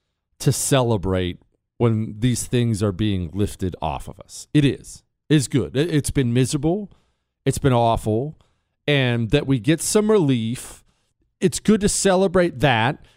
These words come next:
And also, it's good to find something to celebrate, period. It's not hard to find bad news out there right now. It's freaking everywhere. It's not hard to find bad news. It's everywhere.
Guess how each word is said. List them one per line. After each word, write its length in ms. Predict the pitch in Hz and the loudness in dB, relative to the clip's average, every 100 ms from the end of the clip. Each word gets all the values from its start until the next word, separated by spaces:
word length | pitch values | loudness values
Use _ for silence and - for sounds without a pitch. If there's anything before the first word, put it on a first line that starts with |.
| _ | _
And 140 | 190 | 2
also, 400 | 180 202 - 180 | 4 2 2 -2
it's 220 | 160 143 - | 0 -2 -2
good 240 | 277 247 | -2 0
to 80 | 240 | -2
find 360 | - 170 160 | 0 0 2
something 560 | 139 - 180 165 165 143 | 0 0 0 2 0 2
to 60 | 123 | 0
celebrate, 760 | - 143 135 117 110 101 - | 0 0 0 0 0 -2 -2
period. 640 | - - 359 240 85 60 - _ - | -4 0 0 0 -4 -10 -14 _ -2
It's 240 | 254 - | -2 0
not 220 | 339 294 | -2 -2
hard 340 | - 185 175 135 | 0 2 2 0
to 80 | |
find 420 | 120 147 135 117 101 | -2 0 0 0 0
bad 320 | 127 127 110 | 2 2 0
news 520 | 107 139 147 95 90 | 2 4 4 2 0
out 220 | 98 87 | -2 0
there 180 | 101 90 | -2 0
right 200 | 95 98 | 0 -2
now. 300 | 107 123 143 | 2 2 2
It's 180 | 170 - | 0 -4
freaking 640 | - 220 254 262 254 220 - _ _ | -4 -4 -2 -2 -2 -4 -6 _ _
everywhere. 920 | 208 269 262 123 110 92 85 - - - _ _ _ - | 6 6 4 -2 -2 -2 -6 -10 -20 -20 _ _ _ 0
It's 240 | 165 123 | 0 2
not 240 | 233 285 | 2 4
hard 280 | 254 254 262 | 6 6 6
to 60 | 202 | 4
find 360 | - 180 175 160 | 2 2 4 4
bad 200 | 143 139 | 4 4
news. 380 | 147 101 - | 2 0 -4
It's 140 | 143 233 | 2 4
everywhere. 480 | 214 120 76 - | 4 2 -4 -12